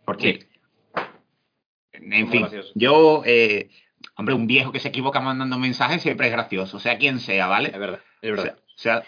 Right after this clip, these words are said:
Speaker 1: sea tu abuelo o sea el entrenador de los Patriots, da igual, es un viejo que se ha equivocado. O eso quiere hacernos creer.
Speaker 2: Se ha
Speaker 1: Porque Pablo tiene otra opinión.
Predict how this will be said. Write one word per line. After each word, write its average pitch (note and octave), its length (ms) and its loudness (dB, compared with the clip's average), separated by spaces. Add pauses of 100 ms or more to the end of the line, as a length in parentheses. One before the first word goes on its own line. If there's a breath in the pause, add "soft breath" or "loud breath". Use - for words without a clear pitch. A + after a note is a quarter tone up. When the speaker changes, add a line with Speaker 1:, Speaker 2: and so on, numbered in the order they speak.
(120)
Speaker 1:
sea C3 280 -2
tu - 100 2
abuelo D3 440 4
o E3 100 0
sea C#3 120 -2
el C#3 60 0
entrenador B2 420 -2
de A#2+ 80 0
los A2+ 120 0
Patriots, F2+ 600 -8
da G2+ 140 0
igual, F#2 240 0
es F#2 80 -6
un G#2+ 180 -6
viejo B2+ 320 0
que D3 80 -2
se A#2+ 100 -6
ha G2 40 0
equivocado. E2+ 540 -6 (500)
O B2 120 0
eso A#2+ 280 -4
quiere C3 240 2
hacernos A2 340 -2
creer. - 360 -10 (1500 soft breath)
Speaker 2:
Se - 180 -2
ha A#2 60 6
Speaker 1:
Porque A#2+ 160 4
Pablo D3+ 340 4
tiene F3 220 2
otra B2+ 240 0
opinión. A#2 460 -6